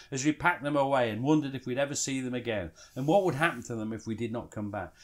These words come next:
This is standard stuff. It, it's emotional. And it's, you know, whether it be Australian troops before the light horse, before they go over the top of the neck, that's been movingly portrayed in many,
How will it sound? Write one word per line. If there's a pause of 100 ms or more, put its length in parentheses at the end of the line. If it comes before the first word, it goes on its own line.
(140)
This
is
standard
stuff. (340)
It,
it's
emotional. (260)
And
it's,
you
know,
whether
it
be (120)
Australian
troops (140)
before
the
light
horse,
before
they
go
over
the
top
of
the
neck, (240)
that's
been
movingly
portrayed
in
many,